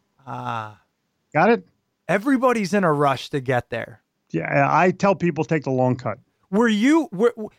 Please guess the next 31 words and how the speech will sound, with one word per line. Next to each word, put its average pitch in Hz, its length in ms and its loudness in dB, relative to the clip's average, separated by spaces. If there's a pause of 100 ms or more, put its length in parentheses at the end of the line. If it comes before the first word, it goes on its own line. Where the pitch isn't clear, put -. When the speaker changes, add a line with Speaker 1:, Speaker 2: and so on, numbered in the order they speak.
(200)
Speaker 1:
to - 120 -4
bring 277 260 0
us 254 100 0
Speaker 2:
I 208 60 6
Speaker 1:
back 277 100 6
Speaker 2:
was - 140 2
in 294 60 2
a 233 80 0
Speaker 1:
into 143 100 -4
Speaker 2:
rush. 220 220 0
I'm, 208 220 -2
I'm 196 260 -6
from 233 200 -6
Jersey. 214 420 0
Everybody's 175 360 -2
in 104 80 -6
a 101 60 -4
rush. 98 300 -4
Speaker 1:
Yeah, 311 160 4
well, 247 140 2
bring 262 240 -6
us 277 100 -2
back 277 240 -4
to, 247 120 -12
say, 220 300 0
call 214 260 2
it 214 80 -4
your 190 80 -4
mid-twenties 226 560 0
or 170 80 -8
thirties, 220 340 0